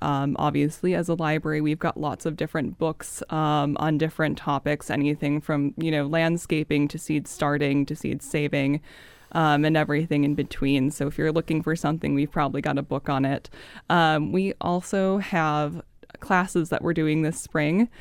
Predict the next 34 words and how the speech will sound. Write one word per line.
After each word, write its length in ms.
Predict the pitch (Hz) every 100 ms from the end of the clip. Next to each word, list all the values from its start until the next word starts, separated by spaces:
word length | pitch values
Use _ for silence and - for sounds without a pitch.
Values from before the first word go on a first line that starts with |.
| - - -
Um, 680 | - 160 147 143 143 147 185
they 260 | 185 165 160
focus 680 | - 151 151 151 160 - - -
kind 220 | - 165
of 120 | 156 -
on 340 | 151 143 147
getting 320 | 165 160 156
you 120 | 147
started 640 | 165 - 175 170 180 185 202
for 140 | 196 170
the 120 | 175
season. 600 | - 156 160 170 160 160
Um, 180 | 143 147
so 120 | 156
we've 160 | 147 147
gotten 280 | 147 - 160
some 220 | 151 151
seed 300 | - 156 156
starting 440 | - 156 151 151
classes. 880 | 160 160 147 156 156 151 147 147 - - - - -
Um, 380 | 160 151 143 143
we 100 | 156
actually 220 | 156 170
have 100 | 156
some 120 | - 170
houseplant 560 | 170 175 - 156 -
classes 480 | - 147 170 185 180
if 140 | 147
you're 200 | 143 139
more 200 | 143 139
of 80 | 147
an 80 | 143
indoor 300 | 139 143 143
gardener. 560 | 147 147 165 160 160